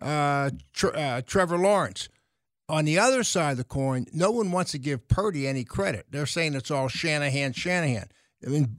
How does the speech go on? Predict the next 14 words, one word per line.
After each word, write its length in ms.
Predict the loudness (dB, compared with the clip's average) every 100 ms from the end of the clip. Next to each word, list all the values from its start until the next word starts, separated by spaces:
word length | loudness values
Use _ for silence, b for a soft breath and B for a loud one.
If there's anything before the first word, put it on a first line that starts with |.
| -6
both 320 | 4 4 4
of 60 | 0
those 180 | 0 2
situations, 760 | -2 -2 -2 -2 -2 -4 -6 -8
it, 220 | -8 -6
it's 200 | -6 -2
some 280 | 2 2 2
of 140 | 0
both. 280 | -4 -4 -10 _
It's 220 | -6 -2
some 280 | 0 2 2
of 140 | 0
both. 260 | 0 0 -4 b b b
So 500 | -2 0 2 0